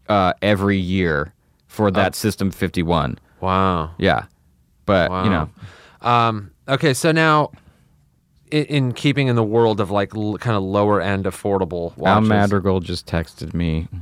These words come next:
Speaker 1: "Ladies, gold swatch looks tight.
Speaker 2: <laughs> La-
Speaker 1: Super expensive." <laughs>
Speaker 2: A gold, they make that?
Speaker 1: Probably.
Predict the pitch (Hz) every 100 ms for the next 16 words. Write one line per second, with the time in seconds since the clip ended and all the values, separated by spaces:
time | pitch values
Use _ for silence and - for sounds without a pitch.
0 | - _ _ _ - 87 87 92 92 92
1 | 85 - - 87 90 87 90 - - 85
2 | 76 - - - _ _ - 76 - -
3 | 80 65 - - - _ _ - 127 139
4 | 131 147 143 - 101 110 95 92 - -
5 | 107 - 127 - - - - - 104 113
6 | 104 117 85 110 _ 113 120 104 120 175
7 | 208 220 170 220 180 196